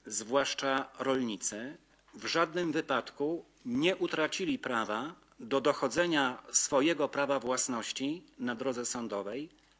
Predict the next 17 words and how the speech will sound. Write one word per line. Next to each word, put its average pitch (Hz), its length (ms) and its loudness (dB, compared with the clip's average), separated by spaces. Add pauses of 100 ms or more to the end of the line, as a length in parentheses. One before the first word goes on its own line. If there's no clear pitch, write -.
(120)
na 123 320 -2
ogólnych 123 420 -2
zasadach. 131 640 -4 (1400)
Zakwestionowana 147 960 4
regulacja 143 960 2 (440)
z - 160 2
punktu 147 420 0
trzeciego 147 520 2
ustępu 143 480 2
czwartego 135 520 0
artykułu 127 440 0
sześćdziesiątego 127 560 0
pierwszego 127 520 0
ustawy 120 680 -4 (440)
nie 123 260 2
zawiera 156 520 2
unormowania, 117 920 -2